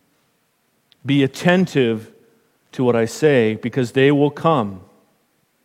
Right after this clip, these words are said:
and their intent will be to tear you apart."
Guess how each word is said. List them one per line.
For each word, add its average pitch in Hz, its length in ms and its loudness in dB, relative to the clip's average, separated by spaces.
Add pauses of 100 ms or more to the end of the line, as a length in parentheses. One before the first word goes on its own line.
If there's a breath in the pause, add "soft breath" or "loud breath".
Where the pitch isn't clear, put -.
(2250)
and 110 120 -6
their 113 120 0
intent 131 360 -2
will 135 100 -6
be 117 100 -4
to 110 100 -8
tear 139 340 0
you 135 220 -4
apart." 104 380 -8